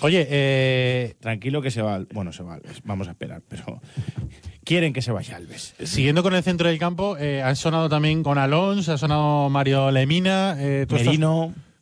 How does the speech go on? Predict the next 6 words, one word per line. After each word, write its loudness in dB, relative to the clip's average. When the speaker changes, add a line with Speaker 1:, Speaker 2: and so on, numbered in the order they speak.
Speaker 1:
Merino, 2
eh, 0
el 2
otro 2
del 2
Málaga, 2